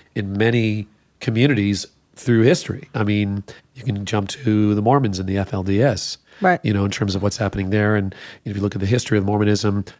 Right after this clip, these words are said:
Speaker 1: no, you know, polygamy is not something we do anymore, and, and et cetera, et cetera. And,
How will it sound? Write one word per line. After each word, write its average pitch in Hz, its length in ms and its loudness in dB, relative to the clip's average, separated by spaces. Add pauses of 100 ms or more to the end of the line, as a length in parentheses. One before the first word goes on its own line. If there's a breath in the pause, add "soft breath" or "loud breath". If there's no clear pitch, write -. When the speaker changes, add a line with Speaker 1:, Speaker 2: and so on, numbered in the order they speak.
(140)
Speaker 1:
no, 180 320 0
you 131 100 -2
know, 127 240 -2
polygamy 120 380 0
is 92 100 0
not 107 180 0
something 120 280 -4
we 120 100 0
do 110 380 4
anymore, 107 300 0
and, 104 180 -4
and 107 240 -4
et 104 100 -4
cetera, 101 260 2
et 98 80 -2
cetera. 117 400 4 (380 loud breath)
And, 104 460 2